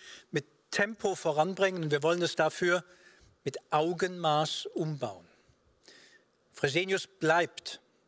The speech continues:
ein diversifizierter Gesundheitskonzern mit geschärftem Profil, aktiv in verschiedenen attraktiven Bereichen der Medizin und der Gesundheitsversorgung.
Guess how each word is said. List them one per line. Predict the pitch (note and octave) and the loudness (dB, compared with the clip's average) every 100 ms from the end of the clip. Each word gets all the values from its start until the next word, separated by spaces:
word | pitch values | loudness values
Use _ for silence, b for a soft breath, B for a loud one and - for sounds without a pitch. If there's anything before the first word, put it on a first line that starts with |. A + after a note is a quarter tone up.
| _ _ _ - _ | _ _ _ -20 _
ein | - B2+ - | -6 -6 -6
diversifizierter | F3 F#3+ E3+ D3+ D3+ D#3+ D3 - D#3 D3 C3+ | -4 0 2 2 -2 -4 -4 -2 -2 0 -2
Gesundheitskonzern | C3 D3+ D3 A2 - - A2 - B2+ C#3+ - _ _ _ _ _ b b b b b - | 0 -2 -4 -6 -6 -10 -8 -2 -2 -2 -10 _ _ _ _ _ b b b b b -6
mit | F3 - | -4 -2
geschärftem | D#3 - - F3+ E3 - E3+ D#3 | -2 0 2 0 -2 -4 -6 -4
Profil, | - D3 - A#2 G2 - _ B B B | -6 -6 -6 -8 -8 -16 _ B B B
aktiv | - - - A3 A#3+ - - b b b b _ _ | -2 -2 -2 -2 -2 -6 -14 b b b b _ _
in | - C#3 | -8 -4
verschiedenen | C#3+ - - G3 A3 A3+ G#3+ G3+ | -2 0 0 0 0 -2 -2 -4
attraktiven | F#3+ F3+ F3 F3 - F#3 D#3+ D3+ | -4 -4 0 -2 -2 -4 -4 -2
Bereichen | C#3+ C#3 E3 - D#3+ | 2 2 2 0 -2
der | C#3+ | -2
Medizin | C#3 B2+ - F3+ F#3 | -4 -8 -6 -4 -2
und | D#3 | -2
der | C#3+ | -2
Gesundheitsversorgung. | B2+ C#3 F#3+ F3+ F3 - D#3+ D#3 D3+ D#3 | -2 -2 -2 -2 -2 -2 0 2 0 0